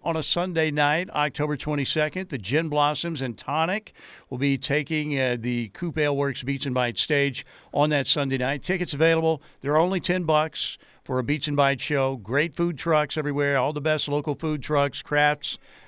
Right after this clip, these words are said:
uh, arts and crafts out there, games for the kids. Kids under twelve get in free. The Gin Blossoms and Tonic, October twenty-second. Also in October, Rodney Carrington, October twenty-seventh. So,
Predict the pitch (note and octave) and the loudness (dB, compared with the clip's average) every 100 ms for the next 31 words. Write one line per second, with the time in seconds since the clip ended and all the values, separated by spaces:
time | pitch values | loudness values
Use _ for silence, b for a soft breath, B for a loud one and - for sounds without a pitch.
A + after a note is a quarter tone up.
0 | - C3 B2+ B2 A#2+ C#3 - D#3 C#3 B2+ | -4 0 2 2 0 -4 -6 -4 -4 -4
1 | D#3 D3 C#3+ C#3+ C#3 C3 D3 C3+ A#2 C3 | 0 0 0 0 0 2 0 0 0 -2
2 | C#3+ C3 C3+ B2+ C#3+ C3+ C#3 C3+ B B | -2 -2 -4 -4 -2 0 0 -4 B B
3 | B C#3 C#3 D3 C#3 - C#3+ C3 A#2+ C3 | B 0 2 2 -2 -2 0 0 2 0
4 | C3 A#2 C#3 C3+ C3 - B B - G#2+ | 0 -4 -2 -2 -2 -6 B B -12 -6
5 | A2 D3+ C#3 C#3 C#3 B2+ G#2+ A2 B2+ B2+ | 0 0 2 2 2 -2 -4 -6 -4 -2
6 | C3 A#2+ A2+ A2 - A#2 - A#2 A2 - | -2 -6 -6 -6 -6 -8 -8 -8 -6 -4
7 | D#3+ C#3+ D3 B2+ - F#3+ G3 E3+ D#3+ C#3+ | -2 -2 -4 -4 0 0 0 -2 -2 -2
8 | C3+ - C3 B2+ C#3 C3 B B B A2 | -4 -2 -2 0 -2 -4 B B B 2
9 | B2+ D3+ D3 C#3 C#3 C#3 D3 B2+ C#3+ C#3 | 6 6 4 2 2 2 2 0 -2 -2
10 | C#3 B2 - C3+ C3 A#2+ - - A#2+ A#2+ | -4 -4 -4 -4 -4 -4 -8 -8 -4 -4
11 | G#2 - - - - A2+ D#2+ D2 - B2 | -6 -10 -14 -8 -4 -4 -4 -10 -6 -4
12 | G2+ | -4